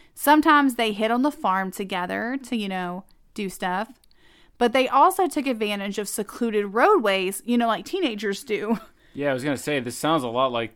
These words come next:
Speaker 2: something teenagers would do.
Speaker 1: I know. Shout out to getting stuck on a road that you weren't supposed to be on because you were trying to make out with your boyfriend or girlfriend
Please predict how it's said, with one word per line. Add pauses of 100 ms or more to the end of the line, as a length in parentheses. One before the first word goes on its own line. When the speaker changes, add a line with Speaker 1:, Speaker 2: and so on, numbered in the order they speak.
Speaker 2:
something
teenagers
would
do.
Speaker 1:
I
know.
Shout
out
to
getting
stuck
on
a
road
that
you
weren't
supposed
to
be
on
because
you
were
trying
to
make
out
with
your
boyfriend
or
girlfriend